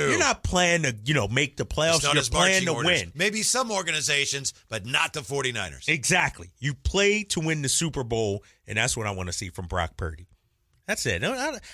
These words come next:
Speaker 1: I don't hate, uh,
Speaker 2: You said you're gonna ask me a question, and you never asked me a question.
Speaker 1: I didn't ask you the question?
Speaker 2: <laughs>
Speaker 1: No, I did, didn't I? Or no?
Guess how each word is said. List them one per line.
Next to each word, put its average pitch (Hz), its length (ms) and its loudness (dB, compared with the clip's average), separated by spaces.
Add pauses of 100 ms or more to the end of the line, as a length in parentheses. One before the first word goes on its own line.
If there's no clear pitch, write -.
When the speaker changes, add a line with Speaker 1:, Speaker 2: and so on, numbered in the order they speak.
(180)
Speaker 1:
I 339 60 4
don't 330 180 2
hate, 120 280 2
uh, 110 360 4
Speaker 2:
You - 80 2
said 226 240 2
you're 185 80 2
gonna 170 140 2
ask 165 220 0
me 147 60 -2
a 127 60 0
question, 165 380 -4
and 104 100 -4
you 113 80 -6
never 110 180 -4
asked 104 180 -4
me 98 100 -12
a - 20 -10
question. 120 240 -8
Speaker 1:
I - 20 2
didn't 175 160 -2
ask 185 220 -2
you 185 40 -4
the 180 60 -4
question? 208 500 -2
Speaker 2:
<laughs> - 840 -18
Speaker 1:
No, 359 100 4
I 311 120 4
did, 311 280 4
didn't 330 220 2
I? 339 240 4
Or 254 60 4
no? 208 160 4